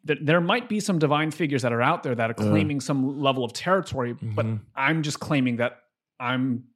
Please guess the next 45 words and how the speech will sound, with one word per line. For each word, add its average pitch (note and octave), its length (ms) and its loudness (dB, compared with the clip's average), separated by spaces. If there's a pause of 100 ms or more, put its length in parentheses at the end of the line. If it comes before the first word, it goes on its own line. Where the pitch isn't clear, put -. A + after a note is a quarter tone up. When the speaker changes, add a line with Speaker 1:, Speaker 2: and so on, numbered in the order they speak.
(200)
Speaker 1:
preeminent A#2 460 -4
among A2 260 -10
all G#2 180 -10
of - 80 -20
them. - 80 2
Speaker 2:
Yeah, D#3+ 100 8
and D3 180 2
this E3 120 4
comes G3 220 0
to E3 120 4
our C3+ 120 6
understanding A#2+ 680 4
of G#2 680 4
the G#2 180 0
concept A2+ 580 2
of E2+ 140 0
God, A2+ 440 6
particularly A2+ 400 4
those G#2 200 6
Speaker 1:
Mm-hmm. A2 120 -2
Speaker 2:
three A2 100 6
words G#2+ 360 8
in A2 220 2
English, A2+ 520 4
G G#2 340 4
O G#2+ 220 6
D. G#2 500 4
That's A2+ 220 4
not C3 160 4
something G#2+ 280 2
you G2+ 120 2
find G2 320 2
in F#2+ 80 2
the F#2 100 2
Hebrew, F#2+ 420 0
right? F#2 320 4
Speaker 1:
Okay. A2+ 200 -6 (240)
Speaker 2:
Particularly G2+ 440 2
because F2 340 0 (100)
they G2 140 2
don't F2+ 180 -2
use F2+ 400 -2
our F2 260 0
alphabet, F#2+ 680 2
and E2+ 400 -2